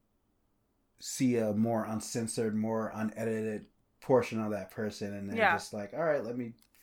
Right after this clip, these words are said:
Speaker 1: say whatever comes to my mind." And I just love that aspect of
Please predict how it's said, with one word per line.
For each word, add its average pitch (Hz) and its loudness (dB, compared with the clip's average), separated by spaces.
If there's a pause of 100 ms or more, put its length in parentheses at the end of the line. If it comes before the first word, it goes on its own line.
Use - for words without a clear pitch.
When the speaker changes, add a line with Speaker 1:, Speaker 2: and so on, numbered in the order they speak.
(500)
Speaker 1:
say 135 2
whatever 127 6
comes 120 -4
to 127 -2
my 117 0
mind." 110 -2
And 104 -4
I 104 -4
just 98 -10
love 101 -6
that 92 -8
aspect 90 -12
of 90 -14